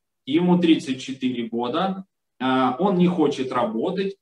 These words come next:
он живет у нас дома и жрет из нашего холодильника, и спит на нашем диване.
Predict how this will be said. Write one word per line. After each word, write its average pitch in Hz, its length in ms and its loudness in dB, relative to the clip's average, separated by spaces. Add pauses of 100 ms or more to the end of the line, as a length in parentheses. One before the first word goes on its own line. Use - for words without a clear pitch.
(160)
он 165 180 2
живет 156 600 2
у 151 140 0
нас 127 340 -2
дома 196 560 0
и 147 100 6
жрет 165 460 4
из 147 160 0
нашего 139 500 -2
холодильника, 196 680 0
и 147 200 0
спит 190 380 0
на 143 160 4
нашем 143 380 0
диване. 131 440 2